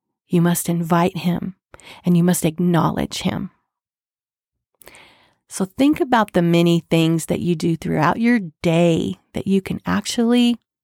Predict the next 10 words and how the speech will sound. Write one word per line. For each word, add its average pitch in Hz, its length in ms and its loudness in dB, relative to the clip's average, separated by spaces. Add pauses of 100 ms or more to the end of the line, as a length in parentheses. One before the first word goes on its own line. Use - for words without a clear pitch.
(300)
thank 165 280 0
him 170 120 -4
for, - 380 -10 (380)
that - 120 -2
you 180 80 2
can - 180 -4
actually 240 640 -2
invite 160 460 2
him 170 180 0
into, 196 460 -4